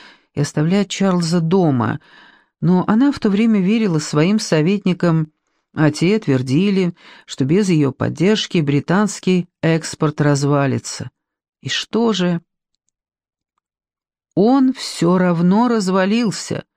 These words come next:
с горечью думала она, так что она могла прекрасным образом оставаться дома с собаками и по часу-два в день проводить с сыном.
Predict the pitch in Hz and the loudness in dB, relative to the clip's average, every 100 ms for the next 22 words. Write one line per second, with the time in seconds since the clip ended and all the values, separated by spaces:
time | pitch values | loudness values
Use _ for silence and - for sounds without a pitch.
0 | _ _ 151 165 190 180 139 - 143 175 | _ _ -2 2 2 2 0 -4 -2 0
1 | 165 139 139 156 143 127 - _ _ - | 2 0 0 0 0 -4 -8 _ _ -20
2 | - _ _ 208 220 - 180 180 196 165 | -20 _ _ -4 -2 0 0 2 0 0
3 | 170 175 170 151 156 170 175 165 160 208 | 0 -2 0 -2 0 -2 -2 0 0 0
4 | 202 180 160 139 - 147 143 139 151 143 | 0 -2 -2 -2 0 0 0 0 -4 0
5 | 202 233 180 - - 143 160 214 214 196 | 0 2 0 -2 -2 0 0 -2 0 0
6 | 185 254 302 277 196 - - _ 139 - | 0 2 2 0 -2 -6 -20 _ -2 0
7 | 180 233 - 143 127 156 147 131 143 190 | 0 0 -2 -2 0 0 0 0 0 0
8 | 185 139 127 123 131 156 - - 120 107 | 0 -2 0 0 0 -4 -6 -2 0 0
9 | 98 | -4